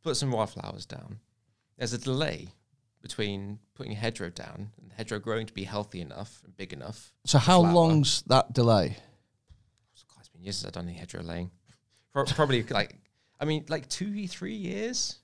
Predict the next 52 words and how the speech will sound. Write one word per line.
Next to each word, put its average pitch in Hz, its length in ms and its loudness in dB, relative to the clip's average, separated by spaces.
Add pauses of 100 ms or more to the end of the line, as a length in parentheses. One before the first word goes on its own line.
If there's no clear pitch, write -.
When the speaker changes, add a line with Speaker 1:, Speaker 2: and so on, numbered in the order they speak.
(320)
Speaker 2:
That's 466 280 6
not 165 240 10
bad. 170 400 8
Speaker 1:
But 175 160 4
that's, 180 240 2
like, 175 200 -6 (760)
there's 151 240 2
that, 120 240 0
and 131 120 -2
then 156 160 0
you've 139 140 -6
got - 140 -10
to 127 300 -4
wait 120 200 -4
for - 140 -8
all 117 240 -2
the 113 100 -8
pollinators 117 520 -6
that 110 80 -10
you've 107 140 -10
wiped 113 300 -2
out 117 80 -2
because - 220 -6
you - 60 -12
keep - 120 -10
spraying 107 240 -6
chemicals, 104 680 -8 (260)
and - 100 -10
you've 101 80 -2
Speaker 2:
Yeah. 92 40 -2
Speaker 1:
destroyed 107 280 -2
all 104 60 -4
their 98 100 -6
food. 107 120 -8
You've 110 80 -10
got 127 80 -2
to 127 60 -2
wait - 40 -10
for - 140 -14
them 139 260 0
to 120 120 -8
come 85 240 -12
back - 440 -10 (540)
and 107 120 -4
have 104 140 -4
a 101 40 -6
nice, 107 180 -2
stable, 98 420 -4
healthy 95 320 -10
population. 90 640 -12
That's, 101 180 -8
like, - 160 -12